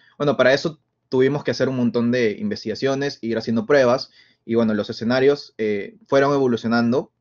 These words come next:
Si bien es cierto, estas son, bueno, las, las fotos que les voy a mostrar son las, eh, las primeras, eh, los primeras, las primeras veces, las primeras pruebas que tuvimos en cuanto al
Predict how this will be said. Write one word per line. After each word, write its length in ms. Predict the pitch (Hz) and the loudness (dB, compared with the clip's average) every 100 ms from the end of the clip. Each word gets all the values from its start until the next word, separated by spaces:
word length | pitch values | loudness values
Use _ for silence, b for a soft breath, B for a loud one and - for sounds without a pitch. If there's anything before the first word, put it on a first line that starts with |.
| _ | _
Si 120 | - | -8
bien 120 | 110 117 | -2 -2
es 80 | |
cierto, 200 | 123 120 | -2 -2
estas 200 | 131 139 | -2 -4
son, 280 | 127 135 127 _ - | -6 -8 -8 _ -10
bueno, 180 | 107 | -8
las, 240 | 98 98 - | -6 -8 -6
las 140 | 107 | -4
fotos 240 | - 113 117 | -2 -4 -4
que 60 | |
les 80 | 101 | -4
voy 100 | 110 | -2
a 20 | |
mostrar 300 | 117 - 110 b b b b | -2 -2 -6 b b b b
son 160 | - 123 | -2 -2
las, 160 | 127 _ _ _ | -2 _ _ _
eh, 200 | 123 107 | 0 0
las 160 | 107 104 | 0 -2
primeras, 680 | 120 120 127 131 131 - _ _ _ _ | 0 2 4 4 2 -4 _ _ _ _
eh, 640 | - 113 104 101 98 98 - _ | -2 0 0 -4 -8 -12 -16 _
los 160 | 123 123 | -8 -6
primeras, 400 | 120 120 135 139 | -4 -2 0 -2
las 140 | 135 | -4
primeras 320 | - 127 143 147 | -4 -2 0 0
veces, 200 | 147 160 | 0 -2
las 120 | 160 | -2
primeras 300 | 123 147 151 | -4 -2 0
pruebas 280 | 156 139 - | 4 4 2
que 80 | |
tuvimos 480 | 143 117 117 120 135 b b b b | -2 0 0 0 -4 b b b b
en 140 | - 117 | -6 -2
cuanto 420 | 113 104 104 101 | -2 -4 -4 -2
al 320 | 98 98 98 | -2 -4 -10